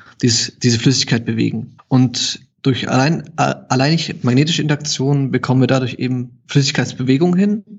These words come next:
Und die können wir dann, was wir auch in unserem Experiment vorhaben, dazu nutzen, um einzelne Tropfen zu bewegen.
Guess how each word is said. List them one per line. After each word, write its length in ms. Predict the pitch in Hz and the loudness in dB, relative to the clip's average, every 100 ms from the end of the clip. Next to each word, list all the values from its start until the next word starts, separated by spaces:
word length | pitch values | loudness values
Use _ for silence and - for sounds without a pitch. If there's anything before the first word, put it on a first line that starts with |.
| - - - - | -18 -18 -18 -6
Und 180 | 139 127 | 0 2
die 60 | 131 | 2
können 280 | 147 156 | 2 4
wir 120 | 156 156 | 4 4
dann, 180 | 160 | 2
was 180 | 147 123 | 0 -2
wir 80 | - | -4
auch 60 | 120 | -4
in 80 | |
unserem 200 | 117 113 | -4 -4
Experiment 300 | 117 - 135 | -6 -2 -2
vorhaben, 500 | 135 135 127 127 127 127 - | 0 0 2 2 0 -4 -10
dazu 200 | 123 - | -6 2
nutzen, 320 | 131 135 - | 4 4 2
um 140 | 127 123 | 0 0
einzelne 280 | - - 117 | -2 -2 -2
Tropfen 340 | 143 - 190 | -2 0 0
zu 120 | 196 | 2
bewegen. 760 | 170 165 180 190 226 - - | 2 4 4 2 -2 -8 -20